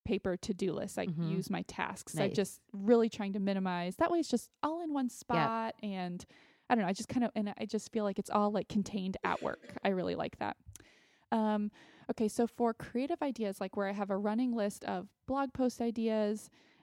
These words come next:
Speaker 1: um, like, podcast ideas,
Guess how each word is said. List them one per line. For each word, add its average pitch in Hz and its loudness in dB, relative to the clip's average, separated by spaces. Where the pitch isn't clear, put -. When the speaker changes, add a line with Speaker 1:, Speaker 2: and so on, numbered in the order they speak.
Speaker 1:
um, 202 -2
like, 190 0
podcast 247 -4
ideas, 214 0